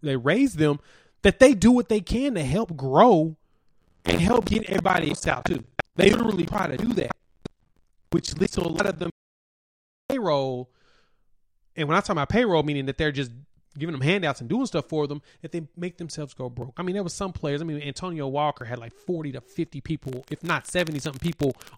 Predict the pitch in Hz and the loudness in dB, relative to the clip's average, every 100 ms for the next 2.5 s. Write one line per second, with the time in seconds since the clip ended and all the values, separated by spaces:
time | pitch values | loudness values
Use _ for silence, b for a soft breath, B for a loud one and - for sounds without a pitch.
0 | B 202 185 220 247 202 165 196 - 190 | B -6 -4 -4 -4 -2 -2 -4 -6 -12
1 | 214 208 247 202 147 123 127 - 180 214 | -10 -8 -4 -2 -2 -4 -8 -4 -4 -2
2 | 185 185 175 156 | -4 -6 -6 -10